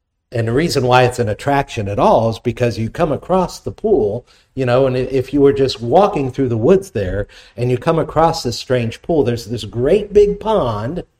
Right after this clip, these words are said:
with this big creek flowing out of it. So that should get your attention. The second thing that would get your attention is the fact that you can see forty feet down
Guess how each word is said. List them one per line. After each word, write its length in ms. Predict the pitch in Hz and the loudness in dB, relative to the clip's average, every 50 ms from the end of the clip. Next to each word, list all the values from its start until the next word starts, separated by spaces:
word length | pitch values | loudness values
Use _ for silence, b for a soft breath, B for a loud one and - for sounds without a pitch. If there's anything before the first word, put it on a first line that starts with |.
| _ _ _ _ _ _ _ _ _ _ _ _ _ | _ _ _ _ _ _ _ _ _ _ _ _ _
with 140 | 127 127 | -6 -4
this 160 | - 147 - - | -4 -4 -4 2
big 220 | 180 185 185 - | 2 0 0 0
creek 300 | - - 226 233 226 226 | -4 -6 -6 -6 -6 -6
flowing 340 | - - 120 104 98 92 87 | -4 -2 -2 0 -2 -4 -6
out 180 | 82 78 - | -8 -10 -12
of 80 | - - | -14 -16
it. 260 | 82 - - - - _ _ _ _ _ _ _ _ _ _ _ _ _ _ _ _ _ _ _ | -18 -18 -18 -20 -20 _ _ _ _ _ _ _ _ _ _ _ _ _ _ _ _ _ _ _
So 200 | - - 160 143 | -2 2 4 6
that 240 | 151 185 226 - - | 6 6 4 4 0
should 280 | - - 143 104 - - | -2 -4 -6 -6 -4 -4
get 240 | 123 110 - - - | -4 -4 -4 -6 -6
your 100 | 98 95 | -8 -8
attention. 500 | 95 - - 92 87 - - - 117 139 | -8 -8 -10 -10 -10 -8 -8 -6 -4 -4
The 80 | 143 | -4
second 380 | - - 185 208 202 170 139 - | 0 2 0 2 2 0 -2 -2
thing 160 | 131 123 120 | -2 -2 -2
that 100 | 117 104 | -2 -4
would 140 | 110 110 - | -6 -6 -4
get 200 | 120 110 - - | -4 -6 -4 -4
your 100 | 110 104 | -6 -6
attention 420 | - - 113 107 110 - 160 151 | -6 -6 -8 -8 -8 -8 -4 -4
is 120 | 151 143 - | -4 -2 -2
the 100 | 139 123 | -4 -2
fact 280 | - 139 147 165 - | 0 0 0 0 -2
that 100 | 147 127 | -6 -6
you 120 | 135 135 123 | -6 -6 -4
can 160 | - 123 113 | -4 -6 -8
see 200 | - - 180 180 | -6 -6 -6 -6
forty 360 | - - 165 165 185 240 208 | -2 0 0 0 0 0 -2
feet 300 | - - 185 180 - - | -6 -4 -4 -4 -4 -4
down 380 | - 117 110 107 104 107 110 | -4 -4 -4 -4 -6 -8 -12